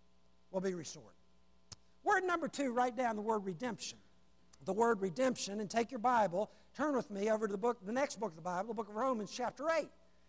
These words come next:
This is a fascinating passage of Scripture that oftentimes is overlooked, and I'll tell you why. Because we so often think that life is about us, that God is about us, that God is concerned only about us,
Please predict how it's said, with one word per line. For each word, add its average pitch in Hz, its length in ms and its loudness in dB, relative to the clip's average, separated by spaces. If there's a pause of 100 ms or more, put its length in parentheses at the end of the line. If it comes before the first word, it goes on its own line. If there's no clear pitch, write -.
(280)
This 226 140 -2
is 240 60 -2
a 240 120 0 (180)
fascinating 285 800 2
passage 262 420 0
of 254 60 -4
Scripture 185 600 -4 (300)
that 247 140 2 (100)
oftentimes 262 1000 2
is 202 140 -2
overlooked, 208 680 2
and 190 100 -6
I'll 190 100 -2
tell 226 180 -2
you 226 140 -2
why. 226 320 4 (580)
Because 247 360 4
we 359 220 2
so 320 400 8
often 269 480 6
think 311 380 -2
that 269 200 0
life 277 360 4
is 269 140 -8
about 254 340 -2
us, - 520 -4 (500)
that 233 200 0
God 320 300 6
is 226 120 0
about 285 320 4
us, 294 360 2
that 220 160 -6
God 311 260 6
is 254 120 -4
concerned 285 500 2
only 294 280 6
about 262 340 4
us, 254 380 4